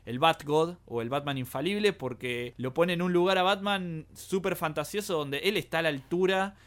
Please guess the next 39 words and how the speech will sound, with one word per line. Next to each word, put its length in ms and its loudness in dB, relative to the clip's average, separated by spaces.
de 160 -6
Superman, 680 -2
eh, 260 -2
en 80 -4
el 80 -6
sentido 420 -2
de 140 2
que 220 -8
él 100 -2
está 160 -2
adelantado 480 0
a 80 -4
todos, 460 2
es 160 -12
una 180 -4
cabeza 440 -4
maestra 520 -2
totalmente. 680 -6
Y 140 -4
como 300 -2
última 360 -2
recomendación, 800 -2
este 360 -2
Batman 500 2
Special 480 -4
Day 200 4
que, 540 -8
que 80 -14
se 140 -12
celebra 380 -6
el 80 -4
veintitrés 400 -6
de 80 -6
septiembre, 760 -2
viene 240 0
acompañado 800 0
con 200 -4
el 100 0
aniversario 720 0